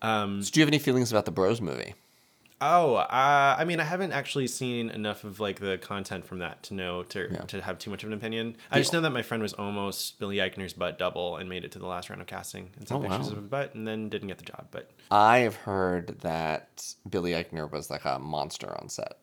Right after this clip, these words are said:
Speaker 1: Uh-oh. Well, I wonder, because it's, I think it's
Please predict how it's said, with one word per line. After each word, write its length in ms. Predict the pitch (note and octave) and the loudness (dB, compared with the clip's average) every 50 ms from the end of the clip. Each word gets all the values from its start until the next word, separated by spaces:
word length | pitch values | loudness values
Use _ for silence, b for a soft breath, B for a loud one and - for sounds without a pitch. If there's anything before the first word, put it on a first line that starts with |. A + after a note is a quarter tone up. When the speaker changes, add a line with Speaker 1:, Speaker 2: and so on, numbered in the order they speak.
| _ _ _ _ - | _ _ _ _ -12
Speaker 1:
Uh-oh. 680 | G#2 - - F#2+ F#2 F#2 F2+ F2+ F2+ F2+ F2+ F#2 F2+ F2+ - _ _ _ _ _ _ - | -12 -10 -10 -10 -10 -8 -8 -8 -8 -8 -8 -10 -12 -12 -16 _ _ _ _ _ _ -2
Well, 300 | C3+ D#3 D#3 D#3 D3+ D3+ | 2 4 6 6 6 6
I 140 | C3+ D3 D3+ | 4 4 2
wonder, 640 | D3 F3 F3+ F#3+ F#3+ F#3+ F#3 F3+ F3+ F3+ E3+ F3+ B B B B B B B B B _ | 2 2 0 2 2 4 4 4 4 2 0 -2 B B B B B B B B B _
because 280 | C3+ C#3 D3 D3 C#3+ D#3+ | -4 -2 0 -2 -2 -2
it's, 260 | E3+ D3 - - - - | -4 -4 -4 -6 -6 -4
I 100 | A#2 A#2 | -4 -4
think 220 | A#2 - C#3 C3+ F#3 | -4 -4 -6 -6 -4
it's 220 | F3 F3 - - | -4 -4 -6 -8